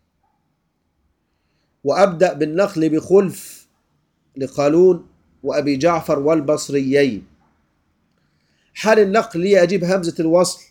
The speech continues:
وأقول ألولا، ولي ما أجيبهاش وأقول لولا. وهذا معنى قول الناظم: "وابدأ بهمز الوصل في النقل أجل".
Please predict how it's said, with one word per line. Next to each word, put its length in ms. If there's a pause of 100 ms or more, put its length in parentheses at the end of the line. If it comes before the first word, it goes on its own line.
(180)
وأقول 680
ألولا، 840 (600)
ولي 320
ما 120
أجيبهاش 540
وأقول 540
لولا. 600 (1700)
وهذا 320
معنى 260
قول 320
الناظم: 420
"وابدأ 400
بهمز 420
الوصل 500
في 120
النقل 560
أجل". 520